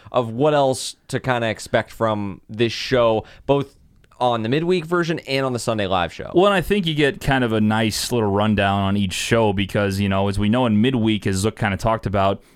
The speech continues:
Speaker 2: you wanna focus on the matchups, focus on the stats, you know, what kinda happened in the previous week. Sunday, you're gonna get a lot of picks,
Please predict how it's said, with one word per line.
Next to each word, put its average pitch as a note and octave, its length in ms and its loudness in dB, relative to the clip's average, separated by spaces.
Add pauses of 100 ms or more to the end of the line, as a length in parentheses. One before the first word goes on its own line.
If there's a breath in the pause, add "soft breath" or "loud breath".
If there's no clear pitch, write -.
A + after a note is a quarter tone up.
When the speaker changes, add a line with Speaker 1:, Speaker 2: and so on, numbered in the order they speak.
Speaker 2:
you A2+ 60 2
wanna B2+ 140 2
focus B2+ 400 0
on A#2+ 140 4
the G#2 60 0
matchups, G2+ 520 0
focus G#2+ 340 -2
on G#2+ 120 0
the G2 60 -2
stats, G2 480 0
you G#2+ 60 -2
know, F#2+ 120 0
what G#2+ 200 0
kinda G#2 240 0
happened G2 520 0 (240 soft breath)
in - 60 -2
the G#2+ 60 0
previous G#2 520 -2
week. A2 340 -2 (240 soft breath)
Sunday, G#3+ 320 0
you're G#3 160 -2
gonna F#3 180 0
get D3+ 180 -2
a C#3+ 60 -2
lot C3 160 0
of - 80 -6
picks, A#2 400 -6